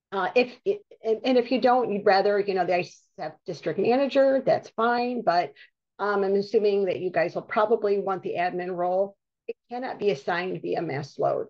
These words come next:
Um, so that is a restriction. Um, it's not recognized in there with the mass load of users. So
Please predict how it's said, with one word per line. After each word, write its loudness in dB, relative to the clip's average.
Um, -6
so 2
that 4
is 0
a 0
restriction. -2
Um, -4
it's -6
not -2
recognized 0
in 4
there 2
with -6
the 0
mass -6
load 4
of -4
users. 2
So 2